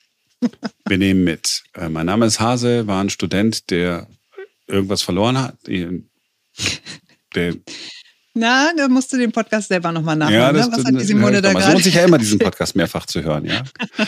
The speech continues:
Speaker 1: <laughs> Und, und, ähm, genau genommen, also, darf ich das sagen? Also, genau genommen, also,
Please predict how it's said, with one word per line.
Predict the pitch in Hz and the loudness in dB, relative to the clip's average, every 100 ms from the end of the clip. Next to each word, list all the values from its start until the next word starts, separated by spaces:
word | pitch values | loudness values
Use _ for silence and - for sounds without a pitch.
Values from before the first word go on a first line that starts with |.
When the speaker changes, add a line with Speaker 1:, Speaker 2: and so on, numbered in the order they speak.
| - | -4
Speaker 1:
<laughs> | 226 - - - - | -6 -4 -4 -2 -2
Und, | 131 - 117 - - 139 - - | -2 -4 -8 -10 -10 -12 -10 2
und, | 117 120 120 110 | 4 6 4 4
ähm, | 110 110 117 113 110 107 107 - - - - - _ _ - | 4 4 4 6 6 4 0 -10 -20 -20 -20 -20 _ _ -6
genau | - 90 139 | -2 0 2
genommen, | 107 101 98 _ _ _ _ _ _ _ | 2 0 -4 _ _ _ _ _ _ _
also, | - - _ _ _ _ _ - | -20 -20 _ _ _ _ _ -12
darf | 85 92 90 117 | -8 -4 -4 -2
ich | |
das | 156 127 | -2 0
sagen? | 110 165 | 0 0
Also, | 95 98 | -2 -6
genau | 98 95 80 87 | -10 -6 -2 0
genommen, | 123 135 143 | 0 -2 -4
also, | 104 98 | -6 -8